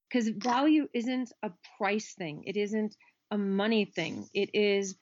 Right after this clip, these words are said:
a worthiness thing. And how are you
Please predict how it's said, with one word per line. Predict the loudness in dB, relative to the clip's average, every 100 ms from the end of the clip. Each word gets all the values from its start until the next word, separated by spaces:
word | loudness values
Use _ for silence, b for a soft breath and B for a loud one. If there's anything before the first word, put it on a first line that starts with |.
| _
a | 0 0
worthiness | 2 2 2 2 -2 -6 -12
thing. | -10 -10 -10 -8
And | -8 -8 -10 -10
how | -4 -4 -2
are | -2 -2
you | -2 0 2 2 2 0